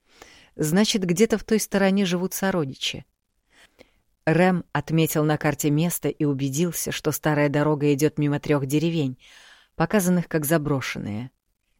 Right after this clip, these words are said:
Видимо, не совсем заброшенные. Какая-то семья или небольшой клан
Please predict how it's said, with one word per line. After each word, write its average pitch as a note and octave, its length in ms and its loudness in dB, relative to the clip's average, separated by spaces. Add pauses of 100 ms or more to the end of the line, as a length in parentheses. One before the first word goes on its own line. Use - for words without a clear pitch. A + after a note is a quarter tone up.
(200)
Видимо, D#3+ 440 2
не F3 120 0
совсем D3 460 -2
заброшенные. C3+ 840 -2 (600)
Какая-то D#3+ 400 2
семья D3 540 0
или C3+ 240 -2
небольшой C#3 500 2
клан D#3 340 -2